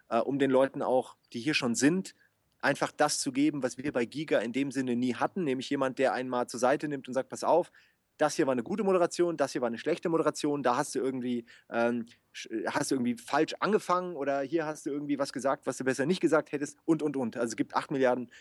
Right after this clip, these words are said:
Möglichkeiten. Ja, der eine von, ist mehr für Entertainment geeignet, der andere ist super, aber nur, wenn er über Fakten redet oder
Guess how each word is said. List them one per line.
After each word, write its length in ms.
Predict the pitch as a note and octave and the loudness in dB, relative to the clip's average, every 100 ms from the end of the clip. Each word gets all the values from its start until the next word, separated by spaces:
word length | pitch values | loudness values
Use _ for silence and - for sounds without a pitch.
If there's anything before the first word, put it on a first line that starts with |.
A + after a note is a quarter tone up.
| - | -6
Möglichkeiten. 580 | C3+ C#3+ A#2+ - G#2 G#2+ | -2 -2 -4 -4 -2 0
Ja, 140 | A#2 | 2
der 140 | C3+ G2+ | 4 4
eine 280 | C3+ D#3+ - | 2 0 -2
von, 300 | D3 B2 G#2 | -6 -10 -10
ist 240 | D3 - | -10 -4
mehr 140 | C#3+ | -4
für 100 | - | -4
Entertainment 500 | A2 A#2+ - D3 E3+ | -6 -6 -4 -2 -2
geeignet, 480 | D3 G#2 D3 F#3+ F#3 | 2 0 0 -4 0
der 100 | G#2+ | 0
andere 240 | B2 D3 C3 | 0 0 -2
ist 160 | - | -4
super, 280 | - E3 F3 | -6 -2 2
aber 180 | A2 C3+ | 2 2
nur, 160 | C3+ C#3 | 2 0
wenn 120 | C#3+ | 0
er 60 | |
über 180 | D3 D#3+ | 2 0
Fakten 400 | - A#3 - C3 | 0 -4 -6 -6
redet 340 | A2+ G#2+ G#2+ A#2+ | -4 -6 -6 -4
oder 260 | A#2+ A#2 | -2 -2